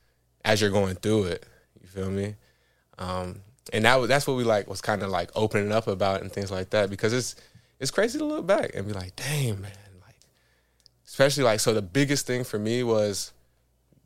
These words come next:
coming from Colorado, um, after, you know, covid and N F L and stuff didn't work out,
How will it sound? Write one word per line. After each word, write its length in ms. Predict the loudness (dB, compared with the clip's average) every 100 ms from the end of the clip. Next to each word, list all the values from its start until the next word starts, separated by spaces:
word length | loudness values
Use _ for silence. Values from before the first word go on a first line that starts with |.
| _ -2
coming 460 | 2 2 2 0
from 540 | 0 2 2 2 0 -4 -2
Colorado, 840 | 4 4 6 4 4 2 0 -2 -12 -10
um, 260 | -6 -4 -2
after, 380 | -2 -2 -4 -4
you 120 | -4
know, 200 | -6 -6 -4
covid 640 | 0 0 0 0 0 0
and 340 | -4 -4 -8 -12 -20 _ _ -4
N 120 | -2
F 140 | 0
L 80 | -2
and 80 | -2
stuff 200 | -4 -4
didn't 220 | -4 -4
work 200 | -4 0
out, 300 | 0 0